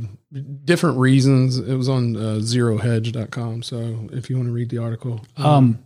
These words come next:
Speaker 2: yesterday we had Crystal on the show, and she's a, um, a realtor.
Speaker 1: Mm-hmm.
Speaker 2: And, you know, we were asking, like, "Is business booming? Is it slow down?" You know, and she's like, "No, it's go-, actually really good."
Speaker 1: Mm-hmm.
Speaker 2: I was like, "Man, people are, people are taking, you know,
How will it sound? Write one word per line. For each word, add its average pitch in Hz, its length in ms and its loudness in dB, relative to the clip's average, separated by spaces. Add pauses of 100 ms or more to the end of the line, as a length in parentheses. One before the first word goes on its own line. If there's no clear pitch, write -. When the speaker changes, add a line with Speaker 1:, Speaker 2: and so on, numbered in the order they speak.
(200)
Speaker 2:
yesterday 175 400 6
we 147 120 8
had 127 160 6
Crystal 143 320 4
on 110 120 6
the 104 80 2
show, 104 360 -4
and 107 220 2
she's 147 300 -2
a, 139 120 0
um, 107 560 -4 (200)
a 113 100 -6
realtor. 160 500 0 (160)
Speaker 1:
Mm-hmm. 139 260 2 (440)
Speaker 2:
And, 120 440 0
you 156 140 4
know, 143 360 2
we 143 80 -4
were 135 180 4
asking, 123 360 0
like, 120 280 0
"Is 113 120 -4
business 120 320 2
booming? 202 640 4
Is 131 120 0
it 117 80 -2
slow 120 220 -10
down?" 170 400 -6
You 160 160 2
know, 156 160 2
and 135 100 2
she's 151 140 -2
like, 139 120 -4
"No, 170 120 -2
it's 233 100 -6
go-, - 160 -6
actually 190 260 2
really 135 360 4
good." 147 440 0
Speaker 1:
Mm-hmm. 113 460 0
Speaker 2:
I 180 120 -2
was 208 120 0
like, 156 320 -6 (140)
"Man, 202 180 -2
people 214 220 -2
are, 190 200 -2
people 202 420 -10
are 170 120 -4
taking, 160 580 -4
you 147 80 -2
know, 127 280 -2